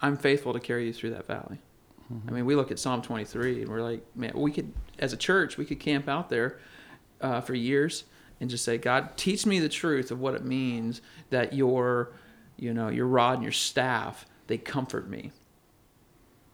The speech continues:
Speaker 2: Hmm.
Speaker 1: What does that mean with that I'm, that, you know, "You will never depart from me. You will never forsake me." And being able to say, "You know what, just because my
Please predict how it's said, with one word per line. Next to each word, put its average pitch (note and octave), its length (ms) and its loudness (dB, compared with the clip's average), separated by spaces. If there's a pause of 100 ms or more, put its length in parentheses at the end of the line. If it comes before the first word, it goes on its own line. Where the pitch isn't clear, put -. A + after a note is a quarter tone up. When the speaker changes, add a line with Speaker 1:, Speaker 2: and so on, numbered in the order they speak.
(220)
Speaker 2:
Hmm. G2+ 200 -2 (180)
Speaker 1:
What D#3 120 2
does F3 100 -2
that A2+ 160 2
mean A#2+ 480 0 (220)
with B2+ 120 0
that A#2+ 140 6
I'm, A#2 240 2 (160)
that, B2 320 -2 (1040)
you D3 160 2
know, A2+ 220 0 (460)
"You D3 140 2
will B2+ 100 6
never C#3 500 4
depart A#2 440 -2
from G#2 160 -8
me. - 240 -14
You B2+ 140 -4
will A#2+ 100 0
never C#3 540 4
forsake A2+ 580 -4
me." - 260 -16 (760)
And C#3 280 0
being D3+ 240 8
able C3+ 180 4
to B2 60 -2
say, B2+ 240 2
"You B2+ 60 2
know C3+ 100 4
what, C3 180 2
just D#3+ 180 0
because D3+ 300 -2
my A#2 100 0